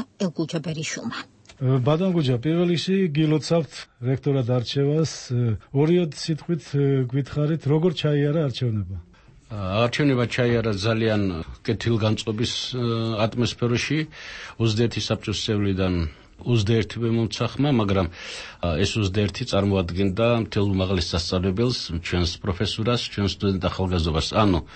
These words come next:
Speaker 3: მთელმა უმაღლეს სასწავლებელმა მხარი დამიჭირა.
Speaker 2: რაც შეეხება თქვენს მოღვაწეობას ამ აკადემიაში, მე როგორც ვიცი, უკვე თითქმის ნახევარი წელია თქვენ, რექტორის მოვალეობას ასრულებდით. ეს იმას ნიშნავს, რომ თქვენ უკვე მოახერხეთ, ადაპტირება ახალ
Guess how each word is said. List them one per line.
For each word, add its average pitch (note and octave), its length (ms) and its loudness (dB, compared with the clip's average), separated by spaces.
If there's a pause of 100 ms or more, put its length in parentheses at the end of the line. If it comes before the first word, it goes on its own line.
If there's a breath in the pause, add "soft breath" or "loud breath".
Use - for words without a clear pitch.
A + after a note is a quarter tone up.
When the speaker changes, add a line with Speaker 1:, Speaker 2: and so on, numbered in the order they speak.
(220 loud breath)
Speaker 3:
მთელმა A#2+ 320 2
უმაღლეს G#2 420 0
სასწავლებელმა G2+ 520 0
მხარი F#2 300 0
დამიჭირა. D#2 460 -2 (480 loud breath)
Speaker 2:
რაც D3 280 2
შეეხება F#3+ 480 2
თქვენს F3 300 0
მოღვაწეობას D3 720 2
ამ C#3 180 2
აკადემიაში, C#3 560 2
მე D3+ 120 2
როგორც B2+ 260 2
ვიცი, B2+ 200 -4
უკვე C#3+ 140 2
თითქმის C3+ 360 0
ნახევარი B2 480 2
წელია B2 360 0
თქვენ, C3 260 -2 (460)
რექტორის C3+ 460 2
მოვალეობას B2 720 4
ასრულებდით. A#2 800 2 (680 loud breath)
ეს C3 380 4
იმას D3 240 4
ნიშნავს, C#3+ 340 2
რომ C3+ 120 2
თქვენ C#3+ 180 2
უკვე C3+ 200 4 (100)
მოახერხეთ, B2 680 2 (760 loud breath)
ადაპტირება C#3 840 4
ახალ C#3 340 2